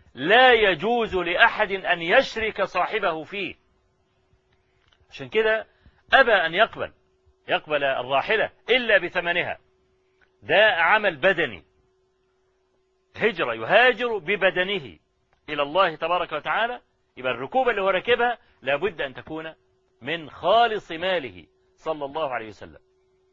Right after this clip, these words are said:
كل شيء يبذله المرء لله تبارك وتعالى فليحرص على ألا يخالطه شيء من الدنيا، حتى لو كان بمثل ما فعل أبو بكر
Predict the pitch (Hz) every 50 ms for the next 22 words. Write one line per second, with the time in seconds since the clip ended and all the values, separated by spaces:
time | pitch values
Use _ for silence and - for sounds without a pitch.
0 | _ _ _ _ _ _ _ - 247 277 254 247 233 214 180 - 196 196 190 160
1 | 110 107 87 73 _ _ _ _ _ _ _ _ _ _ _ _ _ _ _ _
2 | _ _ _ _ _ _ _ - 113 123 113 104 107 139 220 254 233 220 165 165
3 | 165 165 170 175 180 160 127 90 90 85 - 104 127 160 165 165 160 170 196 214
4 | 220 202 170 151 139 - 151 147 165 180 165 156 - 147 139 - 135 131 165 190
5 | 208 214 208 - _ _ _ _ _ _ _ _ _ _ 151 151 139 143 170 214
6 | 202 - - 196 185 175 - - 139 156 160 160 151 135 - - 220 247 240 226
7 | 202 196 180 165 160 156 151 - - 139 139 143 165 214 214 - 180 156 143 143
8 | 131 - 175 170 175 175 156 170 170 165 _ _ _ _ _ _ _ _ - 120
9 | 139 147 139 117 107 117 175 196 202 202 202 185 - - - - 254 262 - _
10 | - 214 196 190 175 165 - - 208 214 208 208 214 - - _ _ _ _ _
11 | 110 127 151 175 214 262 233 - - 185 185 180 170 165 151 147 - - 196 185
12 | 170 170 160 143 123 131 127 131 127 131 170 175 - 180 175 185 170